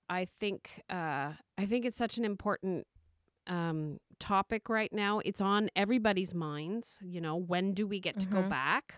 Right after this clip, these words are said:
Speaker 1: When do we get to go back? I miss my singers. I miss my choir. I miss my life.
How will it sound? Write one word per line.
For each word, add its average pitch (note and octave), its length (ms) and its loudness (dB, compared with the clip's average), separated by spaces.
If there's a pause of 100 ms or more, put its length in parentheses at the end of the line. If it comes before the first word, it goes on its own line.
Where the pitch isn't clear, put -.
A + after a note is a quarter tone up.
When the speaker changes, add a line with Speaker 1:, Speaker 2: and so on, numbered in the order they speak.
Speaker 1:
When F#3+ 160 2
do G#3 100 0
we A3 100 -2
get A3+ 180 2
to A#3 80 -8
go A3 120 2
back? F#3 320 0
I F#3 100 -2
miss F#3+ 340 -2
my G#3+ 140 0
singers. G3 600 -2
I F#3+ 80 -4
miss F3+ 320 -4
my G3 260 -2 (540)
choir. G3+ 840 2
I G3 120 4
miss G3 520 -6
my G#3 260 0
life. F#3 600 -2